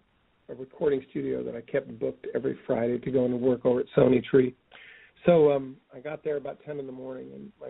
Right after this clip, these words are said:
co-writers, I called them up, said, "I don't have any ideas. Show up about, uh, one o'clock." So I started the track at ten o'clock. I got in there and just started, I heard the melody and the music. And at one o'clock,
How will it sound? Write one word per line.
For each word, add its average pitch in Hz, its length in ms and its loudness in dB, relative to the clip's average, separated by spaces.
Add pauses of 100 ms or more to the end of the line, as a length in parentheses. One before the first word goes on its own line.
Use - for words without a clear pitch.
(140)
co-writers, 131 540 -4
I 120 60 -14
called 139 300 -4
them 127 120 -6
up, 127 100 -12 (100)
said, 123 100 -12 (120)
"I 123 60 -12
don't 135 120 -10
have 143 160 -8
any 127 140 -8
ideas. 123 500 -6 (760)
Show 143 100 6
up 131 100 2
about, 120 340 -2 (120)
uh, 131 60 0
one 120 280 -4
o'clock." - 440 -8 (540)
So 147 80 6
I 147 60 6
started 180 300 4
the 143 80 -10
track 160 360 -6
at 143 80 -8 (280)
ten 156 140 -8
o'clock. 156 320 -6
I 123 60 -6
got 131 240 -10
in 135 120 -8
there 135 160 -8
and 131 80 -12
just 135 140 -14
started, 127 380 -8
I - 60 -16
heard 139 260 -6
the 127 60 -4
melody 127 460 -4
and 117 120 -12
the 113 40 -14
music. 131 520 -4
And - 100 -18 (680)
at 131 140 4
one 147 200 6
o'clock, 156 500 0